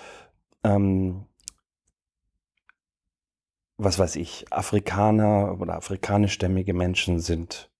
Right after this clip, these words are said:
faul. Ein klassisches Stereotyp, das eine lange Geschichte hat. Und jetzt würde ich dann anfangen, diese Geschichte zu erzählen, um das zu, auseinanderzunehmen, dieses Vorurteil. Habe ich aber bei all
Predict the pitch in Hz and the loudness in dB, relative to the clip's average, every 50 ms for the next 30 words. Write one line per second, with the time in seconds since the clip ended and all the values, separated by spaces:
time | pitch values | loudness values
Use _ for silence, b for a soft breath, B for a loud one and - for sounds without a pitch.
0 | _ _ _ - - - - - - - - - - _ _ _ _ _ _ _ | _ _ _ -16 -6 -4 -4 -4 -4 -6 -10 -14 -18 _ _ _ _ _ _ _
1 | _ - 85 90 101 - - 104 - - 113 113 113 - - 104 - 104 104 - | _ -8 -6 -6 -6 -6 -10 -12 -4 2 2 2 2 2 0 -2 -2 -4 -4 -6
2 | - - 101 95 92 95 98 98 92 - - 151 165 156 143 - - B B B | -4 -2 -2 -2 -2 -2 -4 -4 -6 -2 0 2 2 4 2 0 -6 B B B
3 | B B B B B B B B B - 95 - - 95 92 92 95 98 98 92 | B B B B B B B B B -4 -4 -2 0 2 2 4 4 4 4 2
4 | 95 95 90 - 139 143 139 - - - 110 104 104 104 101 - - B B B | 2 0 -2 0 0 0 -2 -2 -4 -4 -2 -2 -2 -4 -4 -8 -16 B B B
5 | B B B B B B B B - 123 92 - _ _ _ - 127 113 - - | B B B B B B B B -6 -6 -6 -6 _ _ _ -4 -4 -4 -2 0
6 | 120 117 113 110 - 113 117 123 143 143 135 - 120 110 110 101 110 107 110 - | 0 0 0 2 -2 -2 0 0 0 0 0 0 0 0 0 -2 -4 -4 -2 -2
7 | 196 180 - - - - 151 147 127 - - 147 135 131 135 123 117 110 117 107 | -2 -2 -2 -4 -4 0 0 0 0 0 2 4 4 4 4 2 0 0 0 -2
8 | - - - 113 107 104 107 - _ _ _ _ _ 113 104 - 123 143 185 196 | -2 -4 -4 -4 -4 -4 -6 -10 _ _ _ _ _ -4 -2 2 2 2 4 4
9 | 196 185 - 165 151 151 156 147 143 143 139 135 131 123 - - 131 120 120 120 | 2 2 0 0 0 2 2 0 0 -2 -4 -6 -8 -8 -8 -8 -4 -4 -4 -4
10 | - 120 117 113 110 B B B B B - - 127 160 170 151 - - 104 117 | -2 -2 -2 -2 -2 B B B B B -4 -2 0 0 0 -2 -2 -4 -4 0
11 | 120 120 117 107 101 92 85 87 - - 101 104 107 101 101 101 | 0 0 0 0 0 -2 0 -2 -2 0 2 2 2 2 0 -2